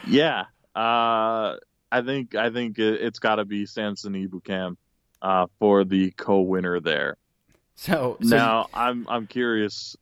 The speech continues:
Speaker 1: as to who you have, Steve.
Speaker 2: Those are probably the right picks. I went a different direction, but I also had co-winners, so you did have me nervous that we were gonna s-, pick the same things. Uh,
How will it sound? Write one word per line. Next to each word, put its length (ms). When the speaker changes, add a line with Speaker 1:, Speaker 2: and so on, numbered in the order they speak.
Speaker 1:
as 340
to 100
who 140
you 180
have, 240
Steve. 360
Speaker 2:
Those 200
are 100
probably 380
the 120
right 320
picks. 400
I 120
went 200
a 40
different 280
direction, 420
but 120
I 240
also 340
had 180
co-winners, 580
so 200
you 200
did 180
have 200
me 120
nervous 380
that 120
we 80
were 100
gonna 140
s-, 280
pick 200
the 100
same 240
things. 320
Uh, 380